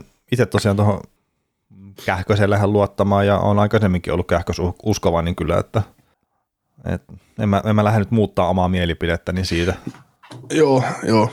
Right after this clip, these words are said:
Speaker 2: Se on taas Kähkösellekin, niin toi kahden vuoden sopimus kaksi pilkku seitsemän miljoonaa, niin se on hyvä sopimus,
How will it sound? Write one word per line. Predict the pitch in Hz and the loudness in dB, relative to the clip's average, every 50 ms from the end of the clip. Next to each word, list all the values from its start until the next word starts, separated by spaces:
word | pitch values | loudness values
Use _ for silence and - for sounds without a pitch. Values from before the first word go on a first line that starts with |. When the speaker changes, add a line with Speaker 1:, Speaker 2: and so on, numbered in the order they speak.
| - - - | -6 -8 -6
Speaker 2:
Se | - - 113 | -4 -2 0
on | 110 135 151 | 0 0 0
taas | 180 175 - - | 0 0 0 -2
Kähkösellekin, | 170 147 - 143 135 139 135 131 131 131 123 | -4 -2 0 0 2 2 0 0 0 0 2
niin | 123 123 120 120 123 - - - - - - - _ | 2 2 0 -2 -4 -10 -16 -16 -16 -18 -18 -12 _
toi | - 123 120 | 0 0 2
kahden | 120 123 123 120 113 | 2 0 0 0 0
vuoden | 117 113 117 110 | 0 2 2 2
sopimus | 120 113 117 110 110 - | 2 2 2 0 0 0
kaksi | - 113 - | -2 -4 -4
pilkku | - - - | -6 -8 -6
seitsemän | - - - 110 107 - - 113 110 | -4 -2 0 0 -2 0 0 2 4
miljoonaa, | 110 110 110 107 110 110 107 110 110 | 4 4 4 2 2 2 4 4 2
niin | 110 | 2
se | - - | 2 2
on | 98 110 | 0 2
hyvä | 104 98 107 | 0 0 0
sopimus, | 110 - 113 - 117 110 110 110 107 - - - | 0 0 0 2 2 2 2 2 2 0 -4 -6